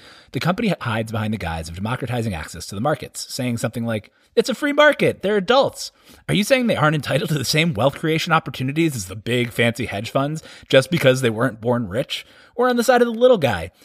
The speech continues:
whose side are you on anyway, elite? This is Silicon Valley one oh one. It feels wrong, using slick and disingenuous marketing to obscure misaligned incentives,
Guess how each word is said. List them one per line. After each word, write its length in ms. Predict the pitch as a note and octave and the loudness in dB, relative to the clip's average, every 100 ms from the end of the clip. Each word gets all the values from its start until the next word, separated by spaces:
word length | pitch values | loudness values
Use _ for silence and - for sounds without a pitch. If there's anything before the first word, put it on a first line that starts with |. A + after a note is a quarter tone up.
| - | -8
whose 140 | A3+ | 0
side 120 | B3 | 2
are 80 | G3 | 4
you 240 | D3 A3 G#3+ | 2 4 6
on 160 | C#3+ | 6
anyway, 460 | E3+ D#3 F2+ D2+ F2 - | 4 2 0 -4 -10 -12
elite? 440 | - E2+ F#2+ G#2 - _ _ _ _ _ _ _ _ | -12 -8 -6 -6 -8 _ _ _ _ _ _ _ _
This 180 | D3+ D#3+ | -4 -2
is 120 | G3 | 0
Silicon 420 | - C#3+ C3+ C3 | 6 6 6 4
Valley 300 | A2+ G#2+ G#2 | 4 2 2
one 240 | F2+ F2+ G2 | 0 -2 0
oh 100 | G2 | 0
one. 380 | E2 E2+ - - _ _ _ _ _ _ _ _ - | -2 -6 -10 -16 _ _ _ _ _ _ _ _ -10
It 80 | G#2+ | 0
feels 380 | D3+ E3+ C#3 | 4 6 6
wrong, 400 | G#2 G2 D2 A2+ B2 | 4 2 0 -8 -4
using 260 | B2 A#2 A2+ | 0 2 0
slick 380 | - C#3 - - | 0 0 0 -2
and 120 | A2+ | -2
disingenuous 600 | A2+ B2+ A2+ A#2 A2+ - | 0 2 4 4 4 2
marketing 440 | F#2+ F#2 F2 F2 | -2 -2 -4 -4
to 140 | - A2 | -4 -4
obscure 360 | F#2 - A2 | -4 -2 2
misaligned 500 | A2 B2 - B2 A2+ | 4 4 4 4 4
incentives, 640 | G#2 - F2 E2 - D#2+ | 2 -2 -6 -8 -12 -12